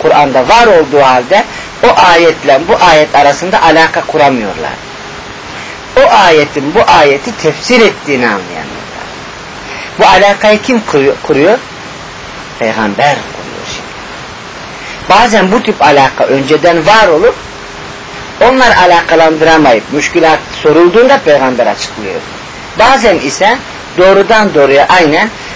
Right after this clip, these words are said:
beyaz iplikle siyah iplik belli olana kadar yiyin için diyor. Ha. Adi İbni Hatim, Arap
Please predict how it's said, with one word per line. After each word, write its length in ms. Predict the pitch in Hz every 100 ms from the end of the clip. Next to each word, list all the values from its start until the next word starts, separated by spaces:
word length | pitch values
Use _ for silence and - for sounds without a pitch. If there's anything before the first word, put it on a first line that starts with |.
| -
beyaz 260 | 165 202 156
iplikle 460 | 151 127 - 123 131
siyah 300 | - 190 180
iplik 380 | 151 202 202
belli 240 | 180 170 170
olana 260 | 185 196
kadar 260 | 208 202 208
yiyin 360 | 202 196 180 175
için 240 | - 104 73
diyor. 140 | 58 - - - - - - - - - - - - - - - -
Ha. 60 | 107 - - - - - -
Adi 200 | 156 170
İbni 240 | 277 233 226
Hatim, 520 | 202 165 131 143 185 - -
Arap 300 | 147 143 175